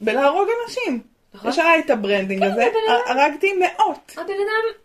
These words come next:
Speaker 2: עבר הכשרה.
Speaker 1: אני מכונת מוות.
Speaker 2: כן, בדיוק. ולמה זה הופך אותו ליותר ראוי להיות המלך? אף אחד לא יודע.
Speaker 1: נכון.
Speaker 2: זאת שאלה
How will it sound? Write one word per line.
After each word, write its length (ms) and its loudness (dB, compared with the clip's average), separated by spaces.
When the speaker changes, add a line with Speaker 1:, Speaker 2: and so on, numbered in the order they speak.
Speaker 2:
עבר 320 2
הכשרה. 560 -2
Speaker 1:
אני 140 2
מכונת 560 0
מוות. 380 0
Speaker 2:
כן, 400 2
בדיוק. 420 -2
ולמה 680 -2
זה 100 2
הופך 240 -4
אותו 180 -2
ליותר 340 -2
ראוי 180 2
להיות 260 -4
המלך? 460 -10
אף 180 -6
אחד 220 -12
לא 140 -2
יודע. 320 -4
Speaker 1:
נכון. 320 -12
Speaker 2:
זאת 200 -8
שאלה 240 -4